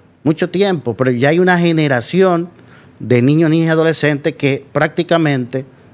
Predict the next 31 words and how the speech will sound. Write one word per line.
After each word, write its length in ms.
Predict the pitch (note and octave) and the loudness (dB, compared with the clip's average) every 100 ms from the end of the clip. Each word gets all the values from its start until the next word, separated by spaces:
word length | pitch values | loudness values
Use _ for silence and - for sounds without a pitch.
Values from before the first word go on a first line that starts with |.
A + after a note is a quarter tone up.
| - - _ - - - | -20 -20 _ -8 -6 -2
y 100 | A#2+ | 0
es 80 | |
una 160 | B2+ D3+ | 2 0
opinión 400 | C#3+ B2+ C3+ C3 | 0 0 0 0
mía, 280 | B2+ A#2 F#2+ | 0 -2 -2
prácticamente 800 | - D3 - D3+ D#3 D3+ C3+ A#2+ | -4 -4 -4 -2 0 0 -2 -4
a 80 | G#2+ | -4
pesar 420 | G#2 D3 D3+ D3+ - - - - | -2 0 0 0 -8 -20 -20 -12
de 160 | - A2 | -6 -6
todos 300 | - C#3 D3+ | -2 0 2
los 180 | D3 C3+ | 0 0
esfuerzos 340 | C#3+ C#3 D3+ | -2 -2 -2
que 100 | C#3 | -6
se 120 | C3 | -4
hicieron, 440 | D3 B2+ A#2+ A#2 C3 - - - - - _ _ _ | -4 -2 -2 -2 -6 -14 -20 -20 -20 -20 _ _ _
perdieron 500 | A#2+ A#2 A2+ B2+ C#3+ | -2 0 0 -2 0
aproximadamente 960 | D3+ B2+ A#2 A#2 A#2 C3 C3+ C3 B2+ A2+ | -2 -4 -4 -2 0 0 0 -2 -2 -4
dos 320 | G2 E3+ - | -2 -2 0
años 480 | F3+ E3 G2+ - - - | 0 0 -4 -8 -18 -8
de 80 | A2+ | -4
educación. 500 | A2 G2+ G#2 G2 F2+ - - - - _ _ _ _ _ _ _ _ _ - | -2 -4 -6 -6 -8 -14 -20 -20 -20 _ _ _ _ _ _ _ _ _ -4
Dos 240 | C3 - | -2 2
años 300 | G3+ A#3 G3+ | 2 2 2
de 80 | E3 | 2
educación, 600 | C#3 C#3 C3 C#3+ C#3+ C#3 | 2 0 0 0 0 -2
y 120 | C#3 | -4
yo 180 | A#2+ D3+ | 0 2
no 160 | F#3+ D#3 | 2 2
veo 200 | E3+ F3 | 2 2
un 180 | F#3 F3+ | 0 -2
plan 560 | D#3+ F3 F3 D3+ F3 | 0 2 2 0 -4